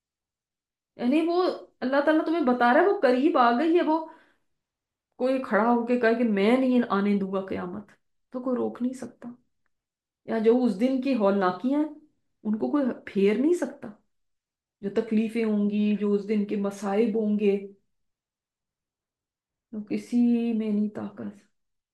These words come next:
तो इसलिए इस चीज़ का ना इंतज़ार करेंगे क़यामत आ जाए तो फिर ही हम कुछ करेंगे,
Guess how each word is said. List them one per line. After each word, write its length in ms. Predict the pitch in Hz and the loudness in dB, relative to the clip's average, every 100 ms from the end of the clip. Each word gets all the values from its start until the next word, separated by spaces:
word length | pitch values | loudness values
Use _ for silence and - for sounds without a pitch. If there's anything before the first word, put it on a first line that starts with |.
| _ _ _ _ _ _ _ _ _ _ _ _ | _ _ _ _ _ _ _ _ _ _ _ _
तो 80 | 247 | -8
इसलिए 340 | 226 240 269 269 - | -6 -2 -2 -2 -4
इस 200 | 240 - | -4 -4
चीज़ 200 | 269 269 | -8 -6
का 80 | 285 | -6
ना 100 | 285 | -4
इंतज़ार 480 | 285 262 247 220 214 | -4 -4 -4 -4 -4
करेंगे 340 | 233 226 240 | -4 -4 -6
क़यामत 480 | 240 220 208 208 220 | -4 -4 -2 -4 -6
आ 200 | 202 196 | -6 -4
जाए 240 | 190 202 196 196 - _ _ | 0 0 -2 -6 -16 _ _
तो 60 | 220 | -2
फिर 240 | 208 202 | 2 2
ही 80 | 214 | 2
हम 160 | 214 202 | -2 -4
कुछ 180 | 214 214 | -6 -6
करेंगे, 440 | 202 185 185 196 | -6 -4 -6 -10